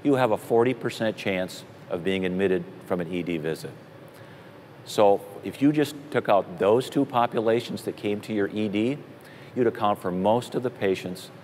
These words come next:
that are admitted to the hospital. The other thing our providers tell us is that trauma is a large driver of utilization. And that's really true. About twenty-two percent of all patients that come to an E D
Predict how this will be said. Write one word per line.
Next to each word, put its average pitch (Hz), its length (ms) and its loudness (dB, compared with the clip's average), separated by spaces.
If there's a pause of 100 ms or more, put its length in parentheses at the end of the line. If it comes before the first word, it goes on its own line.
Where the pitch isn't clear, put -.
that 98 80 0
are 90 60 4
admitted 87 340 0
to 95 80 -2
the 82 100 2
hospital. - 500 -6 (1300)
The - 60 6
other 175 160 8
thing 131 240 4
our 110 140 6 (600)
providers 92 420 4
tell 98 200 6
us 123 160 2
is 101 140 -2
that 98 160 4 (320)
trauma 120 400 4
is 101 180 -2
a 98 60 2
large 92 420 4
driver 87 540 4
of 87 120 -4
utilization. 82 680 -2 (640)
And 123 100 0
that's 151 220 2
really 131 240 4
true. 95 360 0 (300)
About 98 300 2
twenty-two 156 540 2
percent 104 520 0
of 95 140 -4
all 101 160 6
patients 117 480 -2
that 104 140 -4
come 117 220 0
to 120 120 0
an 110 100 0
E 117 220 0
D 107 380 0